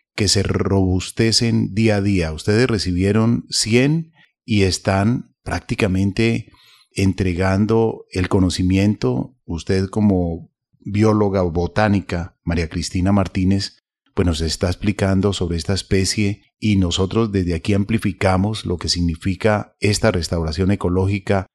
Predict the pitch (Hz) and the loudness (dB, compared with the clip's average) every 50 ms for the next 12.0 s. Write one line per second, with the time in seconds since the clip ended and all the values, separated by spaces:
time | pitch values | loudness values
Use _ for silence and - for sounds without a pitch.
0 | _ _ _ _ - - 110 104 104 98 95 104 110 117 120 120 113 107 104 107 | _ _ _ _ -2 0 2 2 2 0 0 0 2 2 4 2 2 2 2 2
1 | 113 113 104 95 85 - _ _ _ _ - 92 92 92 - 110 107 107 104 101 | 2 2 2 0 -6 -8 _ _ _ _ -4 -2 -2 0 2 2 2 2 4 2
2 | 104 98 92 110 104 101 95 90 90 87 85 82 - - 87 87 90 92 98 98 | 2 0 2 0 2 2 2 2 0 0 -2 -4 -4 -4 -2 0 0 2 2 4
3 | 101 104 101 98 - - 104 101 104 - _ _ _ _ _ _ - - - 98 | 4 4 2 2 0 -2 -2 -2 -2 -4 _ _ _ _ _ _ -4 0 2 2
4 | 92 95 98 - 104 101 98 95 101 101 101 98 98 101 101 101 - _ _ _ | 2 2 2 2 2 2 2 2 2 2 2 2 2 2 0 -2 -6 _ _ _
5 | _ _ - - 95 101 101 101 - - 101 95 95 92 92 90 87 92 95 95 | _ _ -12 -6 -2 0 0 0 0 0 0 2 2 2 2 0 0 0 2 2
6 | 101 101 104 98 98 - _ _ _ - 101 98 95 95 95 - - 127 123 120 | 2 2 0 0 -4 -10 _ _ _ -6 -4 -2 -2 -2 -4 -4 -2 0 2 2
7 | 120 110 - - 101 98 95 - - 104 95 87 - - 101 95 92 - 98 - | 2 0 -2 -4 -6 -4 -6 -6 -6 -6 -4 -4 -2 -2 0 0 0 0 0 0
8 | 104 98 98 98 95 101 101 101 101 - _ _ _ _ _ _ _ _ _ - | 0 0 0 0 2 2 2 0 0 -4 _ _ _ _ _ _ _ _ _ -8
9 | 117 95 92 92 90 90 92 - - 104 98 92 87 - 104 92 90 87 - - | -6 -4 -2 -2 -2 -4 -6 -4 -2 0 0 0 0 0 0 0 0 0 -2 -4
10 | - - 107 104 98 98 98 95 - _ _ _ _ _ _ _ _ - 95 92 | -2 0 2 2 2 2 0 -2 -8 _ _ _ _ _ _ _ _ -4 -4 -2
11 | - 95 82 - 95 90 87 82 - - 101 95 - - 107 101 98 98 101 - | -2 -2 -2 0 2 2 0 0 -2 -2 -4 -4 -2 -2 -2 -2 -2 -2 -4 -8